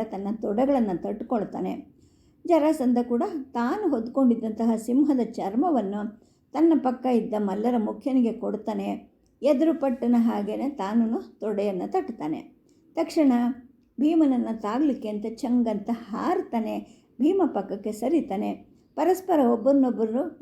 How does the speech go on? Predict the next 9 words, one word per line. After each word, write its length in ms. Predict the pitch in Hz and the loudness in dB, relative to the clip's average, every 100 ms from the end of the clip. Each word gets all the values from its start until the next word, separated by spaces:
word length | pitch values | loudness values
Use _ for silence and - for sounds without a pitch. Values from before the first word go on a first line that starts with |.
| 214 | -6
ಡಿಕ್ಕಿ 280 | 233 - 349 | -4 -2 -2
ಹೊಡೆಯೋಕ್ಕೆ 520 | 277 240 240 247 240 | 0 2 2 2 -2
ಅಂದ್ಬಿಟ್ಟು 480 | 226 214 208 220 196 | -4 -2 -4 -4 -6
ಹಾವಣಿಸ್ತಾರೆ. 1000 | 202 220 220 302 339 - 311 - - - _ _ | -6 -4 2 2 0 -4 -4 -4 -6 -12 _ _
ಆದರೆ 560 | 277 302 196 226 269 - _ _ _ _ _ _ 285 | -2 0 2 0 -2 -10 _ _ _ _ _ _ -4
ಇಬ್ಬರು 300 | 320 427 415 | 2 4 4
ಸಫಲರ 460 | - 247 226 226 202 | 2 -2 -2 -2 -2
ಆಗೋದಿಲ್ಲ, 460 | 196 254 226 180 160 - | -2 2 2 0 -2 -4
ಏಕೆಂದರೆ 640 | 226 277 247 240 - - | -2 2 4 2 -2 -8